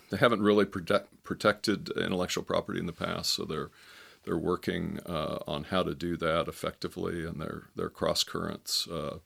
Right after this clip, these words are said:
in China. But I, I think, you know, they're, they're more interested in doing that 'cause it's gonna help them and help their, uh, companies.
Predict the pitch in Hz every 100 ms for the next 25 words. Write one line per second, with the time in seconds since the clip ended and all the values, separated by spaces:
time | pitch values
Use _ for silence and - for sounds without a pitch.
0 | - - - - - 87 85 85 80 82
1 | 76 80 82 82 - 82 - 95 82 -
2 | _ - _ - - 82 82 87 87 _
3 | _ - - - - - - 98 92 82
4 | _ - 143 110 104 101 104 - 107 95
5 | 107 113 104 101 - 90 95 - 82 85
6 | 82 - 90 76 80 80 - - 90 98
7 | 92 90 85 82 - 82 82 - 85 -
8 | - - -